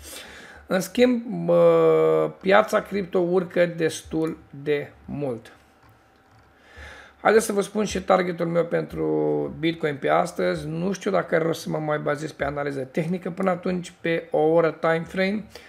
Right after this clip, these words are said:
prețul face, uh, lower, lower și mă aștept să mai urce puțin pe time frame de o oră.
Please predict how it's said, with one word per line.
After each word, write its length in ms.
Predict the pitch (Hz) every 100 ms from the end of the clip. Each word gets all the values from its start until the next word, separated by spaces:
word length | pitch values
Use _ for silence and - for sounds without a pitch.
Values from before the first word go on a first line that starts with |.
| - _
prețul 560 | 165 165 165 156 156
face, 720 | - - 147 151 - - - -
uh, 280 | 147 151 151
lower, 280 | 160 151 143
lower 340 | 156 175 175
și 180 | 170 -
mă 80 | 165
aștept 440 | 143 - 165 160
să 280 | - - 156
mai 320 | 156 147 151 147 160
urce 320 | 185 175 165
puțin 340 | 160 156 160
pe 120 | 165
time 260 | 156 156 156
frame 220 | 143 147
de 120 | 143
o 140 | 143 139
oră. 220 | 131 120